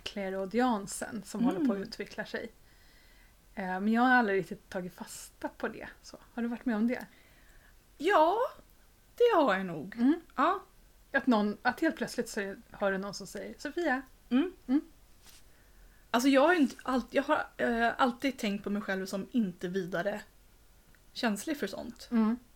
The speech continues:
Speaker 2: Eh, men jag tror att jag kanske är det.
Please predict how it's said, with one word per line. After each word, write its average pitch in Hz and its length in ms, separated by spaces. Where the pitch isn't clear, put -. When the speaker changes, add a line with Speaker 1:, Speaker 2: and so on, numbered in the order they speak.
Speaker 2:
Eh, 196 280
men 196 480
jag 240 140
tror 311 180
att 240 80
jag 160 100
kanske 196 480
är 233 200
det. - 180